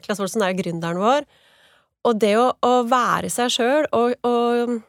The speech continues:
kjenne på det jeg pleier å kalle kompasset sitt, da. Noen kaller det magefølelse, men liksom, eh, stå i liksom at det jeg kjenner nå, det,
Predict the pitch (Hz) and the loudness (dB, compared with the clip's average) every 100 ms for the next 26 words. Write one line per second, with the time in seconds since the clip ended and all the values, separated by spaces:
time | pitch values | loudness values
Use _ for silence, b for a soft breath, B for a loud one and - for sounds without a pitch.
0 | _ - _ _ - 285 240 185 170 233 | _ -20 _ _ -4 0 0 0 0 0
1 | 220 240 220 226 220 175 170 233 233 - | 2 2 0 0 -2 -2 -4 -4 -4 -8
2 | 185 - 220 233 311 320 285 - - 226 | -8 -6 -4 -4 0 0 -2 -6 -8 0
3 | 240 214 220 233 208 220 233 214 175 170 | 2 2 2 0 2 2 4 4 2 -4
4 | 175 175 175 170 - 220 233 233 226 - | -4 -2 -2 -4 -2 0 2 2 2 2
5 | 214 b b b b b - 202 196 101 | 0 b b b b b -8 -6 -4 -6
6 | - _ _ _ _ _ _ - - - | -8 _ _ _ _ _ _ -8 -8 -2
7 | - 208 202 226 262 247 - 214 214 233 | 2 4 4 4 2 0 0 -2 -2 -4
8 | 208 180 208 226 220 233 196 208 233 277 | -8 0 2 2 0 -2 0 2 2 2
9 | 240 220 | 2 2